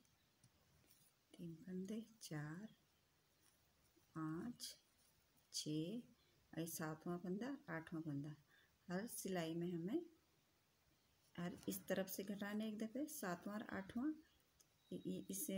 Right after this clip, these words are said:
बीच के फंदों का सातवां फंदा लेना है और यहाँ का एक फंदा और दो का एक कर देना है। फिर वहीं से घूम जाना है हमने,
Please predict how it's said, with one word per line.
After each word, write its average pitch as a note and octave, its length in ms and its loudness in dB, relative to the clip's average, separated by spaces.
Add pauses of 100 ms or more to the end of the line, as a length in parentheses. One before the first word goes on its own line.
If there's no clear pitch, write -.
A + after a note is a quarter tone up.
(120)
बीच F#3+ 240 4
के A3 100 4
फंदों G3 300 2
का G#3 100 -2
सातवां G3 380 -2
फंदा G#3 280 2
लेना A3 260 2
है D#4 100 4 (600)
और E3 160 2
यहाँ E3+ 260 4
का D#3+ 120 -2 (160)
एक D#3 160 2
फंदा D3 300 0 (800)
और E3+ 60 -2
दो E3+ 160 2
का F3 120 2
एक F3+ 140 4
कर D#3 120 4
देना C#3+ 180 2
है। D3+ 60 2
फिर G#3 160 0
वहीं G#3 160 6
से G#3 140 2
घूम F#3+ 260 2
जाना F#3+ 260 2
है G3+ 60 -2
हमने, G3+ 240 0